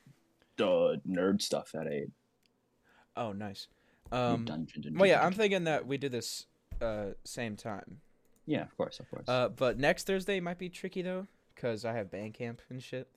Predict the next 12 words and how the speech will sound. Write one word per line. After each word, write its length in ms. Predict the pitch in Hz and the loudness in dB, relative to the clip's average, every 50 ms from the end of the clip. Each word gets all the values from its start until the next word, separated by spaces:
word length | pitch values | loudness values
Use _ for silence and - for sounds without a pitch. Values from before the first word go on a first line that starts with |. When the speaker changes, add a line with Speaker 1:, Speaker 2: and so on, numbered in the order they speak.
| _ _ _ _ _ _ _ _ | _ _ _ _ _ _ _ _
Speaker 2:
And 100 | - 123 123 | -8 -4 -2
that, 120 | 123 117 | -2 0
that's 160 | 123 120 117 | 0 -2 -2
from, 180 | - - 131 117 | -4 -6 -8 -6
like, 140 | 107 104 95 | -6 -8 -8
one 260 | 110 104 107 110 110 110 | -8 -8 -8 -6 -6 -6
to 80 | 110 | -6
nine, 420 | 104 101 98 98 101 107 117 123 117 _ - | -6 -6 -8 -8 -8 -10 -10 -10 -12 _ -14
which 180 | 110 107 - - | -16 -14 -14 -14
is 80 | 95 | -16
fucking 280 | - - - - - - | -14 -16 -16 -16 -16 -18
stupid. 340 | - - 104 98 - 110 | -16 -14 -14 -14 -14 -18